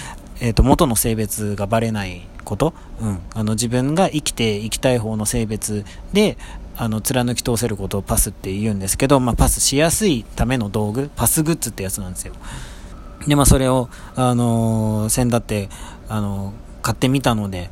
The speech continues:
ちょっとそのデビューも兼ねて、兼ねてっていうか、まあ、この機会にそれ履いてみたんですけど、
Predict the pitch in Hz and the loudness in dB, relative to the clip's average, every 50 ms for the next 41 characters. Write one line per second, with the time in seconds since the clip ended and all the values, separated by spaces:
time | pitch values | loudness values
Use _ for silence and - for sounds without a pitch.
0 | - - - - 127 - - 98 90 92 107 117 - 120 120 123 120 143 143 123 | -12 -6 -2 -2 -2 -2 -2 -4 -6 -4 -6 -4 -2 0 0 2 4 4 4 4
1 | 127 117 107 101 101 98 - 117 113 104 95 - - 90 85 - - - - - | 4 0 0 -2 -4 -2 -2 -2 0 -2 -2 -6 -8 -10 -10 -12 -14 -16 -16 -14
2 | - - - 127 113 104 - 101 95 - - 98 - 98 95 98 104 - 135 123 | -12 -8 -6 -4 -4 -4 -4 -6 -8 -8 -8 -8 -6 -6 -4 -4 -2 -2 0 0
3 | 123 117 - - - 143 120 113 104 104 - 107 101 95 120 123 117 107 - 113 | 0 -2 -2 0 0 2 2 2 0 -4 -4 -4 0 2 2 2 2 2 0 0
4 | 107 117 131 127 - - - - - 104 104 98 98 92 92 - - - - 104 | 0 2 0 -2 -4 -8 -8 -4 -2 -2 -2 -2 -4 -6 -6 -6 -6 -4 -4 -2
5 | 107 98 - | -2 -2 -4